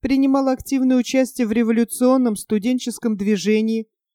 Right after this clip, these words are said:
изучал марксистскую литературу, был одним из лидеров Федерации университетских студентов Кубы.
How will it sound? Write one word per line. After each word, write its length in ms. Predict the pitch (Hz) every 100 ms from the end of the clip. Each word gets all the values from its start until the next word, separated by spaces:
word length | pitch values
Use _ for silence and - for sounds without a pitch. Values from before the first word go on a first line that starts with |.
| _
изучал 560 | 233 233 247 - 269 262
марксистскую 840 | 233 240 - - 220 202 - 233
литературу, 800 | 220 233 247 240 233 240 240 233 _
был 300 | 196 254 240
одним 440 | 220 233 202 247 240
из 300 | 208 226 190
лидеров 520 | 202 254 226 262 262
Федерации 720 | - 214 208 202 233 - 254
университетских 1120 | 240 220 220 202 214 - 202 - 214 - - 240
студентов 680 | - 220 170 196 196 208 -
Кубы. 360 | 220 160 143